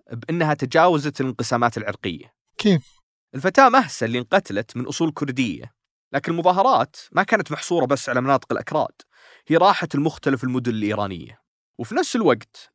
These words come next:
Speaker 1: التوقيت اللي انفجرت فيها المظاهرات مهم، فالمعروف أن صحة المرشد الإيراني علي خامنئي معروف أنها ما هي في أفضل أحوالها، وعدم وجود خطة واضحة واسم محدد لخلافته وسط تصاعد المظاهرات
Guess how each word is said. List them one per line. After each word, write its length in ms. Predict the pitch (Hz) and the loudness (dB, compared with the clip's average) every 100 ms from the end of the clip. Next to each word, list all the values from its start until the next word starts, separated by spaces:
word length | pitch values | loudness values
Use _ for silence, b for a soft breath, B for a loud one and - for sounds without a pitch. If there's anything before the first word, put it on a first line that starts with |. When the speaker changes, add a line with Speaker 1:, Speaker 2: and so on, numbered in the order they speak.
| - | -16
Speaker 1:
التوقيت 540 | - 160 151 285 - | -2 -2 2 0 2
اللي 80 | 208 | 0
انفجرت 420 | 180 190 151 120 | 0 0 0 -4
فيها 180 | - 233 | -2 -2
المظاهرات 640 | 208 165 151 143 165 - | 0 0 2 4 2 2
مهم، 260 | 175 185 - _ _ _ _ _ _ | -2 -4 -6 _ _ _ _ _ _
فالمعروف 460 | 156 175 202 262 208 | 0 2 2 0 0
أن 140 | 190 | -2
صحة 380 | 160 117 - 202 156 | 0 0 0 -2 0
المرشد 400 | 165 170 - 139 | 0 -2 -2 0
الإيراني 580 | 127 131 151 107 95 | 0 4 4 2 0
علي 180 | 101 127 | -2 -2
خامنئي 680 | 127 131 147 131 107 107 - _ _ 160 | 0 0 2 0 -2 -6 -10 _ _ -2
معروف 280 | 196 214 | 0 2
أنها 120 | 185 175 | 2 4
ما 140 | 175 | 4
هي 100 | 147 | 4
في 100 | - | 4
أفضل 220 | 139 113 | 2 0
أحوالها، 460 | 117 120 92 - - _ _ _ - | -2 -2 -4 -6 -16 _ _ _ -6
وعدم 420 | 131 208 277 220 | -2 0 0 -2
وجود 320 | 165 196 185 | -4 -6 -6
خطة 340 | - 202 - 143 | -6 -6 -2 0
واضحة 500 | 151 143 110 - 104 | 2 2 -2 -6 -6
واسم 400 | - 175 143 131 | -2 -4 -4 -6
محدد 400 | - 170 160 131 | -4 -4 -2 -4
لخلافته 560 | - 156 156 - 101 | 0 4 4 2 -6
وسط 300 | 101 156 165 | -6 -4 -4
تصاعد 460 | - 117 175 196 175 | -6 -2 0 2 -2
المظاهرات 640 | 151 131 120 104 92 117 | 0 0 2 0 0 -4